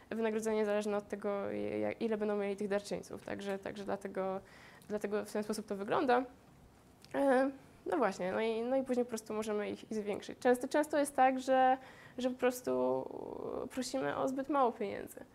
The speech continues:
W sensie, że my prosimy o jakąś tam kwotę, bo nam się wydaje, że to będzie tak w miarę w porządku, jak poprosimy o tą kwotę. Natomiast, y,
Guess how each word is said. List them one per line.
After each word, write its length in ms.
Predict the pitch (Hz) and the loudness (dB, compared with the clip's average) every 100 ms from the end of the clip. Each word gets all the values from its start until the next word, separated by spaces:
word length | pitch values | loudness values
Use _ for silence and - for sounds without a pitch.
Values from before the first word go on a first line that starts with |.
| - | -12
W 40 | - | -4
sensie, 240 | 262 262 | 0 2
że 160 | 247 254 | 2 2
my 140 | 269 | 2
prosimy 340 | 269 269 285 | 2 -2 0
o 40 | 254 | 2
jakąś 260 | 254 262 | 2 -2
tam 160 | 247 233 | -2 -4
kwotę, 460 | - 233 247 269 302 - - - - | 0 0 2 0 -2 -6 -20 -18 0
bo 100 | 233 | 4
nam 160 | 247 262 | 4 4
się 120 | 262 | 0
wydaje, 480 | 240 247 240 240 247 | 0 2 4 4 2
że 340 | 240 226 233 - - - - - | 2 2 0 -4 -16 -20 -4 0
to 100 | 247 | 6
będzie 320 | 269 269 262 | 8 8 4
tak 280 | 262 254 247 | 4 2 4
w 40 | |
miarę 260 | 254 262 254 | 4 6 4
w 40 | |
porządku, 460 | 247 226 220 220 262 | 2 0 0 0 0
jak 120 | 247 | 0
poprosimy 360 | 277 277 285 | -2 -2 -2
o 60 | 294 | -2
tą 140 | 302 | -2
kwotę. 360 | 294 - 349 - 440 - - - | -4 -2 -4 -2 -8 -10 -20 -6
Natomiast, 720 | 262 262 302 311 302 - - | -4 0 2 2 0 -4 -4
y, 320 | 294 302 302 | 0 0 0